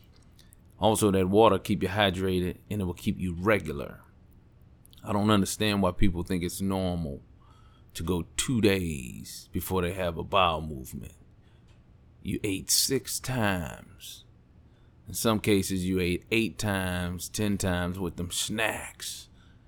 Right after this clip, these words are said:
And you only went to the restroom once to have a bowel movement. That's not normal. It ain't normal. I can go on command.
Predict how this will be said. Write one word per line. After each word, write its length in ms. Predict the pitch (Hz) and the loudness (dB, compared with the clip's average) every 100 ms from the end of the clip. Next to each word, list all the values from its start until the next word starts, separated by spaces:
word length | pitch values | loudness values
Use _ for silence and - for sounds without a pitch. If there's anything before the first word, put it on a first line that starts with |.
| - _ - | -20 _ -12
And 100 | - | -4
you 180 | 98 98 | -2 0
only 220 | 92 90 | -2 -2
went 220 | 87 87 | -2 -4
to 100 | - | -6
the 60 | 76 | -8
restroom 920 | 69 95 98 - 90 85 71 65 - | -4 -4 -4 -4 -4 -4 -6 -8 -10
once 640 | - 78 95 107 82 98 - | -12 -8 -2 0 -2 -6 -8
to 120 | 78 | -6
have 220 | 85 80 | -4 -4
a 40 | 78 | -4
bowel 360 | 78 87 82 | 0 0 0
movement. 460 | 80 80 73 73 71 | -6 -8 -8 -10 -8
That's 220 | 85 - | -8 -6
not 600 | 87 87 87 85 78 - | -6 -4 -2 -2 -4 -6
normal. 720 | 95 104 110 95 80 - - - - - - - | -4 -2 0 -2 -4 -10 -14 -20 -20 -20 -20 -8
It 60 | - | -4
ain't 180 | 104 101 | 0 2
normal. 460 | 98 92 82 82 - - - - | 2 0 -2 -6 -12 -20 -18 -4
I 140 | 104 | 0
can 120 | 104 | 2
go 120 | 95 | 2
on 160 | 95 90 | 0 -2
command. 920 | - 90 107 107 98 - - - | -2 0 0 0 -4 -8 -12 -18